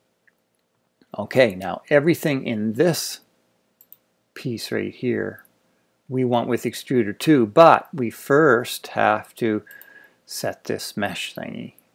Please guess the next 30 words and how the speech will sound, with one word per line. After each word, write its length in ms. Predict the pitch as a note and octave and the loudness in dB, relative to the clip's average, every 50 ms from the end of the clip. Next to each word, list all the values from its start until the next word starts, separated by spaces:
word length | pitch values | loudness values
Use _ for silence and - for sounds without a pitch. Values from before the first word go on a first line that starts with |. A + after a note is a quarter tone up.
| _ _ _ - | _ _ _ -6
Modify 520 | A#2 G#2+ A2 A2+ A2+ A2 - A#2 A2+ A2 | -2 -2 0 0 -2 -2 -4 -4 -4 -4
settings 420 | A2 - - A2 G2+ G2+ G#2 - | -6 -6 -6 -6 -6 -6 -10 -12
for 180 | - - G#2+ A2 | -10 -6 -4 -2
overlaps. 720 | B2 B2 B2 B2+ A#2+ A#2 A#2 A#2+ A#2+ A#2+ C3 - - - | -2 -2 -2 -2 -2 0 -2 -2 -2 -4 -6 -8 -10 -10
That 100 | A#2 - - - | -12 -10 -8 -6
really 260 | A#2+ A2 G#2+ G#2 G#2 | -4 -4 -2 -4 -4
what 260 | G2 G2 G2 - - | -4 -4 -6 -6 -6
we're 80 | A2+ G2+ | -8 -8
doing 300 | F#2+ G#2+ G#2 G2+ G2+ G2 | -6 -6 -8 -8 -8 -10
is 160 | F#2+ - - | -12 -8 -4
modifying 520 | G#2 G2+ G#2 G#2 - - G2+ G2 F#2+ F#2 | -4 -4 -4 -4 -4 -6 -6 -6 -6 -10
the 80 | - - | -12 -14
settings 440 | - - A2+ G#2 G2 G2+ G2+ - - | -12 -8 -8 -8 -8 -8 -12 -14 -12
inside 720 | - - D#3 D3+ C#3 - - C3+ A#2 A2+ A2+ G#2+ G2+ G2 | -8 -6 -4 -4 -4 -4 -2 -2 0 0 0 -2 -2 -4
this 240 | - G#2+ G#2 - - _ _ _ - _ _ - | -6 -8 -8 -8 -12 _ _ _ -20 _ _ -4
block. 480 | G#2 G2+ G2+ G2 F#2 F2 - _ - _ _ _ _ - - - _ - _ _ | -2 2 2 2 0 -2 -6 _ -20 _ _ _ _ -20 -20 -20 _ -20 _ _
And 280 | - B2 A#2 G2+ G2+ G2+ | -14 -12 -10 -10 -10 -8
we 160 | G2+ G2+ G#2 | -8 -8 -8
want 400 | G#2 G#2 G#2 G2+ G2+ G2 - - | -8 -6 -6 -6 -6 -8 -10 -14
cutting 340 | - - C#3 B2+ A#2+ A#2 G#2 | -10 -6 -4 -4 -4 -4 -6
mesh. 420 | G2 F#2+ F2+ - - - - - - | -6 -6 -8 -10 -12 -14 -16 -14 -14
We 80 | - A2 | -12 -10
wanna 200 | G#2+ G2+ G2 F#2+ | -8 -8 -8 -10
select 420 | - - G#2 G2+ G2+ - - - | -12 -10 -6 -6 -8 -6 -4 -2
everything 440 | A#2 A#2+ C3+ C#3+ - - C3 A#2 A2 | -2 0 0 -4 -6 -6 -6 -4 -4
in 160 | G#2+ G#2 G2+ | -4 -4 -6
here. 320 | - A2+ G#2 G2 G2+ G2+ - | -8 -8 -8 -8 -8 -10 -10
We're 120 | - G#2+ G#2 | -12 -10 -10
gonna 120 | G#2 G2 | -8 -10
hit 220 | - - - - | -10 -14 -14 -16